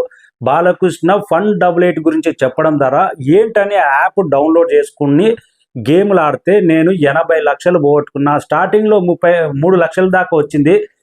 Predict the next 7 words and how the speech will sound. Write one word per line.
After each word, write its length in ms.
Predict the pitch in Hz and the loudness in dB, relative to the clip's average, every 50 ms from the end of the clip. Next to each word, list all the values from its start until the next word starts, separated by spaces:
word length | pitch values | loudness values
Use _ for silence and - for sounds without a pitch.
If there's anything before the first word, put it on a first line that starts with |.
| _ _ _ | _ _ _
తర్వాత 340 | - 143 156 175 180 175 - | -4 0 0 0 0 0 0
అప్పు 260 | 156 135 - - 196 | -2 -4 -2 -2 0
చేసి 280 | 208 185 170 160 - 208 202 156 156 | 2 2 2 2 0 -2 -2 0 0
ఎనభై 300 | 151 175 208 208 214 208 190 | 0 0 0 0 0 0 0
లక్షల 360 | 185 175 - - - 214 220 220 | 0 -2 -4 -2 0 0 2 2
దాకా 340 | 196 190 185 175 - 185 190 185 | 2 0 0 -2 0 -2 -2 0
పోగొట్టుకున్నా 720 | - - 170 170 165 165 170 165 165 - 143 - 147 151 170 | 0 0 0 2 2 2 2 0 -2 -6 -4 -2 0 0 0